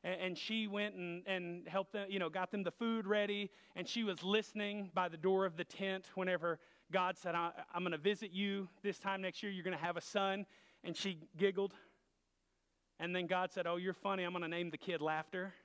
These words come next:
Isaac, which means laughter." 'Cause some of us, even when I asked you to think about an impossible situation,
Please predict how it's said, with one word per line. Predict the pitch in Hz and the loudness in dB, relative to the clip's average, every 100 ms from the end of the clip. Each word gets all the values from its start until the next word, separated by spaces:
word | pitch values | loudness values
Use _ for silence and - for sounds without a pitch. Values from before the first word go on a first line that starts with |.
| _ _ _ _ _ - | _ _ _ _ _ 0
Isaac, | 156 165 160 180 160 | 2 2 -2 -8 -6
which | 139 | -8
means | 175 165 156 | -4 -2 0
laughter." | 160 147 156 175 180 - _ _ _ _ _ _ _ _ _ _ _ _ _ _ _ _ _ | -2 -2 -6 -6 -6 -10 _ _ _ _ _ _ _ _ _ _ _ _ _ _ _ _ _
'Cause | - - | -8 -2
some | 320 330 | 2 4
of | 240 | 4
us, | 208 | 2
even | 277 302 | 2 2
when | 262 | 2
I | 220 202 | 2 2
asked | 214 - | 0 0
you | |
to | 214 | -2
think | 165 220 208 | 0 -2 0
about | 180 180 | 2 2
an | |
impossible | 170 - 180 165 175 165 | 0 0 0 0 -4 -6
situation, | - 180 170 143 147 - 123 117 | -4 -4 -2 0 0 -2 -12 -14